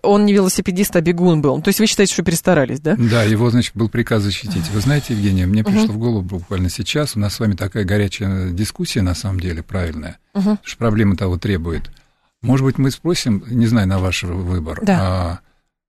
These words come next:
Speaker 2: действительно ли опасаются ли наши сограждане того, что может, могут случиться массовые беспорядки как результат попустительства?
Speaker 1: Попустительство
Speaker 2: Ну, в
Speaker 1: с
Speaker 2: смысле,
Speaker 1: кого?
Speaker 2: не, в
Speaker 1: С,
Speaker 2: смысле,
Speaker 1: с
Speaker 2: в
Speaker 1: чьей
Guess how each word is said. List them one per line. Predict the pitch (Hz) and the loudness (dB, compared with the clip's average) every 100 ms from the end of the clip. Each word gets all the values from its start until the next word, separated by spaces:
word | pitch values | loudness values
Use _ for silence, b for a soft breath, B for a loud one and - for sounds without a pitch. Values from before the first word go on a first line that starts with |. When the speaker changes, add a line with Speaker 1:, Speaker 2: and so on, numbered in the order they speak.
| _ _ - | _ _ -12
Speaker 2:
действительно | 107 127 - 165 135 | -4 -2 0 0 2
ли | 123 117 - - | 4 2 -2 -10
опасаются | - 123 - 170 170 - 127 | -8 -4 0 2 2 0 0
ли | 120 | 2
наши | 113 120 - | 2 2 0
сограждане | - 117 127 170 123 101 92 | -4 -2 2 2 2 0 0
того, | - 113 135 139 | -2 -2 0 -2
что | - - 104 101 - | -4 -4 -4 -4 -6
может, | 113 123 123 120 | 0 0 0 0
могут | 117 123 110 | 2 2 0
случиться | 120 - 131 - 107 | -2 -2 -2 -2 2
массовые | 113 120 - 110 98 | 4 2 0 -2 -2
беспорядки | 101 - 120 147 - 107 | -4 -2 0 0 -2 -8
как | 95 104 | -6 -4
результат | 98 104 - 127 - | -2 -2 -2 -4 -4
попустительства? | 110 120 - 123 - 80 - - - _ _ _ _ _ - | -6 -4 -4 -6 -6 -10 -12 -14 -20 _ _ _ _ _ -8
Speaker 1:
Попустительство | 202 - 190 - - 185 - 180 175 | -6 -4 -6 -8 -8 -8 -4 0 4
Speaker 2:
Ну, | 170 | 4
в | 170 | 4
Speaker 1:
с | |
Speaker 2:
смысле, | 180 175 208 | 4 4 6
Speaker 1:
кого? | - 190 180 | 6 4 4
Speaker 2:
не, | 165 | 0
в | |
Speaker 1:
С, | - | -2
Speaker 2:
смысле, | - 160 180 156 | 2 2 4 4
Speaker 1:
с | |
Speaker 2:
в | |
Speaker 1:
чьей | 147 | 4